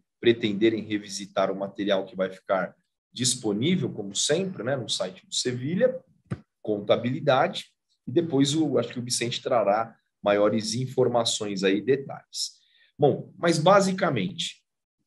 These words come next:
a legislação aplicável, né? Então, estamos falando, né, que o S T F declarou inconstitucional o diferencial, a aplicação do diferencial de alíquota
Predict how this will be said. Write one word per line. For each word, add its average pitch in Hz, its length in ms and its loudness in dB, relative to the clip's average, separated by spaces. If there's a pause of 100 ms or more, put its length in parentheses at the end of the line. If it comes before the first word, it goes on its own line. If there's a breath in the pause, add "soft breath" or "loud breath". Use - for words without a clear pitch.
a 127 100 0
legislação 175 1160 4
aplicável, 151 880 -4
né? 117 80 -8
Então, 151 300 -2
estamos - 840 -2 (680)
falando, 117 520 2
né, 135 140 2
que 107 140 -8
o 110 60 6
S 113 220 0
T 104 80 0
F 104 260 2
declarou 123 760 2
inconstitucional 127 1500 -4 (440)
o 123 140 2
diferencial, 123 1300 0 (220)
a 107 120 -2
aplicação 123 760 0
do 143 80 0
diferencial 110 840 0
de 87 120 -8
alíquota 120 760 -4